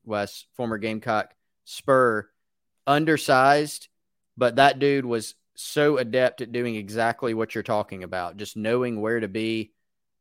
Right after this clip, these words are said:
taking down guys that were <laughs> way bigger than him, despite being undersized. He was just a super smart player,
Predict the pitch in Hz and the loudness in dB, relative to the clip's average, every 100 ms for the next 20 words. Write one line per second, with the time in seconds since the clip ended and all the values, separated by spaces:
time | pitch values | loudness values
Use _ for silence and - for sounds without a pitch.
0 | _ _ _ _ - 151 139 143 139 131 | _ _ _ _ -2 0 0 2 2 2
1 | 123 120 123 113 101 107 113 127 156 131 | 4 4 4 0 -4 -6 0 4 6 6
2 | 131 127 131 127 123 135 131 131 131 - | 4 4 2 0 -2 0 0 -2 -8 -8
3 | - 123 120 120 120 123 110 127 120 113 | 0 0 0 -4 -4 -6 -4 0 0 0
4 | 127 113 113 123 - 139 120 107 123 117 | -6 -10 -12 -12 -8 -8 -6 -6 -4 -4
5 | - 123 120 107 | -2 -2 -2 -2